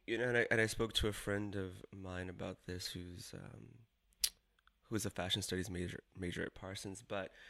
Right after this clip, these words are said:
um, speaking about the role that Black Lives Matter had, um, in culture in general,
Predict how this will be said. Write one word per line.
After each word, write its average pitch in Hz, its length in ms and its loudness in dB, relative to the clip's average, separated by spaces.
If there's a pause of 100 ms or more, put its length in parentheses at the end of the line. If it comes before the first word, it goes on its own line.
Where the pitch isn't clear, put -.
(380)
um, 92 560 -10
speaking 131 340 -8
about 113 240 -4
the 117 80 0
role 101 240 -4
that 92 160 -4
Black 92 260 -2
Lives 90 300 -4
Matter 92 320 -4
had, 87 440 -10 (440)
um, - 320 -14 (420)
in 98 220 0 (160)
culture - 360 2
in 90 200 0
general, 123 520 -2